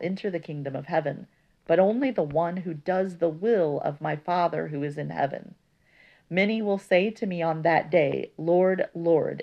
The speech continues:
did we not prophesy in your name, and in your name drive out demons, and in your name perform many miracles?" Then I will tell them plainly, "I never knew you.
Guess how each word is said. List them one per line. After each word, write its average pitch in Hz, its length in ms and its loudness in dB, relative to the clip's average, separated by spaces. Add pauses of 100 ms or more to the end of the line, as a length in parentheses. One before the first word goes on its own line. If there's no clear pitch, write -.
did 180 220 -2
we 226 100 -2
not 214 360 -4
prophesy 214 640 -2
in 202 100 -2
your 165 140 -2
name, 180 400 -2 (400)
and 180 140 4
in 208 120 4
your 208 120 0
name 190 280 0
drive 185 300 4
out 180 240 4
demons, 202 500 -4 (140)
and 180 100 2
in 180 140 0
your 170 100 -2
name 175 320 -2
perform 170 400 -4
many 165 220 -8
miracles?" 196 600 -2 (440)
Then 165 160 2
I 165 120 2
will 156 160 0
tell 160 240 -2
them 156 180 -4
plainly, 185 560 -6 (160)
"I 156 100 -6
never 151 320 0
knew 175 220 -2
you. 143 340 -8